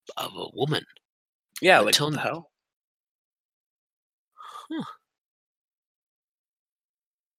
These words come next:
Speaker 1: I always thought that was, like, fishy, 'cause, like, you can never, like, you can never, like, uh, c-, uh,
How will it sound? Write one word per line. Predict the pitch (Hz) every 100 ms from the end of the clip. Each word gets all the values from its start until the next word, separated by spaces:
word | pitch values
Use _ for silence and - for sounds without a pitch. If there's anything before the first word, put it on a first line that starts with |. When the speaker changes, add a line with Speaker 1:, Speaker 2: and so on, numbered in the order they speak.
| _ _ _ - - - _ _ _ _ _ _ _ _ _ - - _ _ _ -
Speaker 1:
I | 170
always | 214 202
thought | 147
that | 139
was, | 117
like, | 101
fishy, | 123 - 110
'cause, | 107
like, | 110
you | 139
can | 175
never, | 160
like, | 123 101 - _ - - - 762 855 906 - - _ _ _ _ - - -
you | 139
can |
never, | 170 160 135
like, | 110 -
uh, | 104 98 92 90 - - _ _ _ _ _ _ _ _ _ _ _ _ _ - -
c-, | -
uh, | 65 55 50